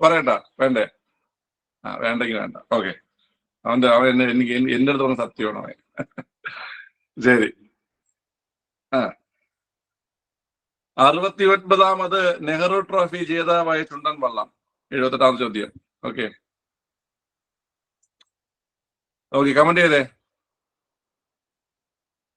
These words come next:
ഓപ്ഷൻ എ വി എ പുരമാണ് കേട്ടോ, ഓപ്ഷൻ എ വി എ പുരമാണ്. ഓക്കെ, ക്ലിയർ ആണല്ലോ. അടുത്ത എഴുപത്തിയൊൻപതാമത്തെ ചോദ്യം, രണ്ടായിരത്തി ഇരുപത്തിരണ്ട് ഇരുപത്തിമൂന്നിലെ മികച്ച ജില്ലാ പഞ്ചായത്തിനുള്ള സ്വരാജ് ട്രോഫി നേടിയ ജില്ല.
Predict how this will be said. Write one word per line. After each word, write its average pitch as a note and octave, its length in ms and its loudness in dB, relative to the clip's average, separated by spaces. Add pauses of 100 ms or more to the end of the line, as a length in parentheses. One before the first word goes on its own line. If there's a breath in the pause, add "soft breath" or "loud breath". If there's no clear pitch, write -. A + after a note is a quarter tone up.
(580)
ഓപ്ഷൻ C#3 380 0
എ C#3 100 4
വി C3 140 2 (120)
എ C3+ 100 4
പുരമാണ് A2 340 0
കേട്ടോ, G#2 160 -2
ഓപ്ഷൻ G#2+ 280 -2
എ A#2 60 -6
വി A2 120 -6 (120)
എ - 20 -4
പുരമാണ്. G#2 520 -6 (140)
ഓക്കെ, F#3+ 180 -6 (560)
ക്ലിയർ B2+ 200 4
ആണല്ലോ. A2+ 300 2 (580)
അടുത്ത C#3 180 4
എഴുപത്തിയൊൻപതാമത്തെ D#3 1300 4
ചോദ്യം, A#2+ 480 -8 (560)
രണ്ടായിരത്തി D#3+ 560 4
ഇരുപത്തിരണ്ട് D#3+ 420 -2
ഇരുപത്തിമൂന്നിലെ D3 840 -2
മികച്ച C#3+ 340 -4
ജില്ലാ C#3+ 360 0
പഞ്ചായത്തിനുള്ള D3 680 -2
സ്വരാജ് C#3 420 -2
ട്രോഫി C#3 200 -6
നേടിയ C3 340 -14
ജില്ല. B2+ 320 -4